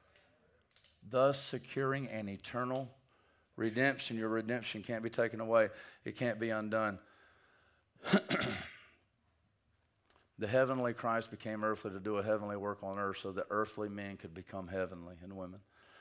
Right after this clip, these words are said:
His heavenly perfection was destroyed by the sins of men in order to establish the means by which the sins of men could be destroyed by his heavenly perfection.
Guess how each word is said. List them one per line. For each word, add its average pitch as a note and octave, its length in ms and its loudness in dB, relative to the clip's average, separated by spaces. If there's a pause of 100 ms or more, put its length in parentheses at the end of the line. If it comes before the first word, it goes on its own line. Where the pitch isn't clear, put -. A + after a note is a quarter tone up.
(400)
His - 180 2
heavenly D3 320 8
perfection C3 680 2
was G#2+ 160 -2
destroyed A#2 600 0
by A2+ 120 8
the G#2 140 2
sins A#2 360 -4
of G#2 120 -4
men G#2+ 260 0
in G2+ 100 0
order A2 260 0
to G#2 180 -4
establish A2+ 640 0
the G2+ 100 -6
means G#2 380 -6
by G2 180 4
which G2 360 -2
the E2+ 80 -10
sins G2+ 340 -8
of F2+ 100 -6
men F#2+ 220 -8
could D2 180 -12
be F2 160 -6
destroyed E2 600 -8
by D#2 140 -2
his D#2 80 -6
heavenly E2 340 -8
perfection. - 640 -14